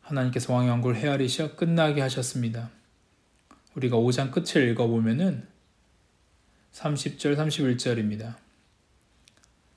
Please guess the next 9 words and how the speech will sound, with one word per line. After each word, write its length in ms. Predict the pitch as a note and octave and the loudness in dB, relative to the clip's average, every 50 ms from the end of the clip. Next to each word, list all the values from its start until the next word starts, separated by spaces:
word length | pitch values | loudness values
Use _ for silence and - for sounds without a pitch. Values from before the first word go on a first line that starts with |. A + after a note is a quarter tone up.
| _ _ _ _ _ _ _ _ _ _ _ _ _ _ _ _ _ _ _ _ | _ _ _ _ _ _ _ _ _ _ _ _ _ _ _ _ _ _ _ _
바로 280 | - - B2+ B2+ B2 A#2 | -4 -2 0 0 0 0
그날 400 | - C#3+ C#3+ D#3 D#3+ D3 C#3+ - | 2 4 6 6 6 6 4 2
밤, 260 | - A2+ G#2 G#2 - - - _ _ _ _ _ _ _ _ _ _ _ _ _ _ _ | 0 -2 -2 -4 -6 -14 -20 _ _ _ _ _ _ _ _ _ _ _ _ _ _ _
바로 240 | - C3+ B2+ B2 - | -4 -2 -2 -2 0
그날 380 | - D3 D3+ D#3 D3+ C#3 - | 2 2 4 4 4 2 0
밤 200 | - A2+ G2+ - - - _ _ _ _ _ _ _ _ _ _ _ _ _ _ _ _ _ _ _ _ _ _ _ _ _ _ _ _ _ - | -2 -4 -6 -6 -10 -16 _ _ _ _ _ _ _ _ _ _ _ _ _ _ _ _ _ _ _ _ _ _ _ _ _ _ _ _ _ -6
벨사살이 520 | - B2 B2 A#2+ B2 A#2 A#2 A#2+ A#2+ C3 | -2 0 0 2 2 2 2 2 0 0
살해당하였습니다. 1000 | B2 - - E3+ E3 E3 E3 D#3+ C#3+ C3 B2+ A#2+ A#2 A#2 - - C3+ B2 A2+ - - - - _ _ _ _ _ | -2 -2 -2 0 0 2 2 0 0 0 0 -2 -2 -4 -6 -8 -8 -8 -10 -10 -14 -20 -20 _ _ _ _ _
그리고 680 | - - B2+ C#3 C#3+ C#3 - A#2+ G#2+ G#2 - - - | -8 -2 2 2 2 4 2 0 -2 -4 -6 -14 -20